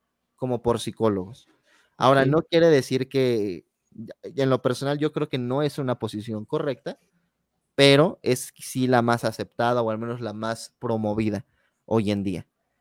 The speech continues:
Speaker 1: Entonces, el fisicalismo no reduccionista va a decir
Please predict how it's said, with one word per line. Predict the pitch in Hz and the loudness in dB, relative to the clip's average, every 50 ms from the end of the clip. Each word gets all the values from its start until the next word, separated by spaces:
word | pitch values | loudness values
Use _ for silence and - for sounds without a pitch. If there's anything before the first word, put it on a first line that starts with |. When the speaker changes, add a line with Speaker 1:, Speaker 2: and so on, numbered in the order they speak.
| _ _ | _ _
Speaker 1:
Entonces, | - 139 127 131 | -8 -2 0 0
el | 127 | 0
fisicalismo | 117 - 131 127 135 - - 127 135 143 143 147 156 151 | 0 -2 -6 -6 -4 0 2 2 4 2 2 0 -2 -2
no | 151 151 156 160 | 0 2 2 2
reduccionista | 156 160 160 160 156 151 - - 160 156 160 160 - - 135 123 | 4 2 2 0 -2 -4 -4 -6 -4 -4 -4 -4 -4 -2 -2 0
va | 117 120 | 0 2
a | 131 | 2
decir | 143 151 - - 170 151 147 160 | 0 -2 -2 -2 -4 -4 -6 -8